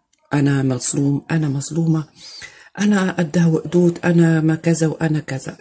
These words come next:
الأنا ده، أعوذ بالله من كلمة أنا. فالحاجة اللي لازم تغيروها هي دي.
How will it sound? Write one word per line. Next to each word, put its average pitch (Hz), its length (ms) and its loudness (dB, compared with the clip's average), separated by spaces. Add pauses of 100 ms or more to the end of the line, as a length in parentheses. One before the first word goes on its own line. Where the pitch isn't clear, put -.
الأنا 185 380 -2
ده، 226 280 -4 (800)
أعوذ 180 300 0
بالله 151 340 0
من 143 80 -2
كلمة 135 340 -6 (140)
أنا. 131 200 -10 (680)
فالحاجة 156 840 -6
اللي 170 120 2
لازم 165 200 0
تغيروها 165 560 -2
هي 151 200 -4
دي. - 220 -8